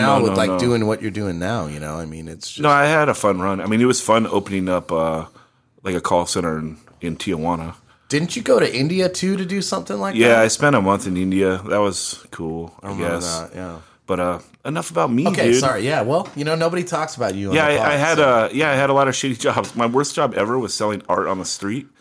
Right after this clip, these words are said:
Speaker 2: because there was, like, uh, there was a time where I couldn't live at home anymore, and everyone in Nard lived at home, so I couldn't get a roommate here. So I moved to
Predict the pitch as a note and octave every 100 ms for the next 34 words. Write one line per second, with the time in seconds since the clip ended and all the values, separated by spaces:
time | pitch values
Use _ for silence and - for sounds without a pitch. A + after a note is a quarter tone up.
0 | _ _ - - B2+ A#2+ A#2 C3+ C#3 A#2+
1 | G#2+ G2+ G2+ F#2 F2+ E2+ - - - _
2 | B2+ C3+ C#3+ - B2 B2 C#3 A#2+ G2 F2+
3 | - A#2 C#3 C3+ B2+ A2+ A2 A2 G#2 F#2
4 | F2 E2+ F2 - _ _ - G#2+ A2 A#2
5 | A#2 G2 F#2+ G#2 F#2+ F2+ E2+ G#2 F#2 F2+
6 | F#2 - G#2 F#2+ F#2+ E2 G2+ G#2 D#2+ E2+
7 | E2 E2 - E2+ G2 G#2 F#2+ G2 D#2+